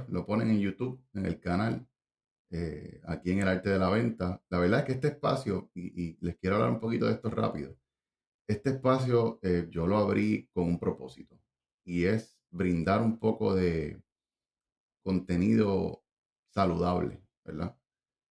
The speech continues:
Si nosotros prendemos todas las mañanas las noticias, eh, pues nosotros sabemos lo que vamos a escuchar todas las mañanas.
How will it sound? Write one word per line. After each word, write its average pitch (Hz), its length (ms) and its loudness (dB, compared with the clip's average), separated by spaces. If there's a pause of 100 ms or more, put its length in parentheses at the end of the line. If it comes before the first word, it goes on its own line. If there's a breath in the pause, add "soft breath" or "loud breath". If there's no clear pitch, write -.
(1040)
Si 90 100 -4
nosotros 98 360 0
prendemos 117 480 2
todas 107 180 2
las 107 120 4
mañanas 104 540 2 (160)
las 98 140 0
noticias, 95 580 -2 (1000)
eh, - 140 -10
pues 85 220 -4
nosotros 80 400 -4
sabemos 101 400 2
lo 85 120 0
que 78 80 -2
vamos 76 240 -2
a - 20 0
escuchar 87 440 -4
todas 73 260 -4
las 71 100 -4
mañanas. 69 460 -8